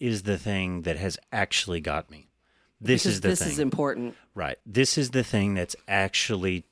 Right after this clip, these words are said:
Speaker 1: taking me down. It's not taking me down
Speaker 2: So
Speaker 1: all the way, but it's really, like, making me, my s-, my heart hurt.
Speaker 2: It's added some heavy
Speaker 1: Yeah,
Speaker 2: to your
Speaker 1: it,
Speaker 2: heart.
Speaker 1: it has.
Speaker 2: Yeah.
Speaker 1: I can, you know, Trump wins again.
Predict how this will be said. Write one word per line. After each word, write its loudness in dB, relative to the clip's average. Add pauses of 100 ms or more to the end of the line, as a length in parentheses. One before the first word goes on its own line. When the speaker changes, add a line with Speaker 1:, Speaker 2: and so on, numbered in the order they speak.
Speaker 1:
taking 0
me -2
down. -6
It's -4
not 6
taking 6
me 8
down 6
Speaker 2:
So 4
Speaker 1:
all 6
the 0
way, 6
but 0
it's 0
really, 4
like, 2
making 0
me, -2
my -2
s-, -4
my 0
heart -2
hurt. 0
Speaker 2:
It's 2
added 2
some 0
heavy -2
Speaker 1:
Yeah, 4
Speaker 2:
to 2
your 4
Speaker 1:
it, -4
Speaker 2:
heart. 0
Speaker 1:
it 0
has. 2
Speaker 2:
Yeah. 6
Speaker 1:
I 8
can, 2
you 0
know, 2
Trump 0
wins 2
again. 0